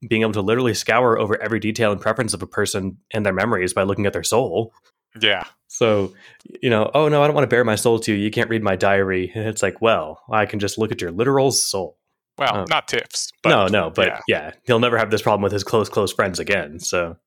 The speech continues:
Speaker 2: Exactly.
Speaker 1: Yeah.
Speaker 2: Yeah, I pulled up basically the same thing where he says, "Diary isn't really a record of who you are. It's a record of who you've been.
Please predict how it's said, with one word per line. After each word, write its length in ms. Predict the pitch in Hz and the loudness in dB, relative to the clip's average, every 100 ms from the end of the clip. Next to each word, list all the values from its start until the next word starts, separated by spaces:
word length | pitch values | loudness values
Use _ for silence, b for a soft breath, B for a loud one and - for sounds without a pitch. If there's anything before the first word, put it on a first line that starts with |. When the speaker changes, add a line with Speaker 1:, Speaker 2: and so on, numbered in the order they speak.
| _ - - _ _ | _ -20 -20 _ _
Speaker 2:
Exactly. 760 | 127 113 104 110 98 - 104 - | -4 -4 -2 0 -2 -6 -14 -6
Speaker 1:
Yeah. 280 | 101 82 73 - | -4 -4 -6 -4
Speaker 2:
Yeah, 80 | 151 | -2
I 20 | |
pulled 180 | 151 247 | 0 0
up 100 | 175 | 0
basically 320 | 147 - 131 | 0 -2 -6
the 80 | 113 | -4
same 220 | - 123 | -2 -2
thing 280 | - 135 110 | 2 2 2
where 100 | 104 | -2
he 60 | 113 | -2
says, 240 | 123 107 | 0 -2
"Diary 360 | - 120 123 123 | 0 0 0 -2
isn't 200 | 113 110 | -4 -6
really 160 | 117 113 | -6 -2
a 40 | |
record 240 | 110 110 110 | 0 0 -2
of 100 | - | -4
who 80 | 120 | -2
you 160 | 110 | 2
are. 260 | 104 113 123 | 2 2 0
It's 180 | - - | -4 -2
a 20 | |
record 220 | 107 123 | -2 -2
of 80 | 110 | -6
who 100 | 117 | -6
you've 260 | 110 104 - | -8 -10 -4
been. 300 | 110 113 151 | -2 -2 -6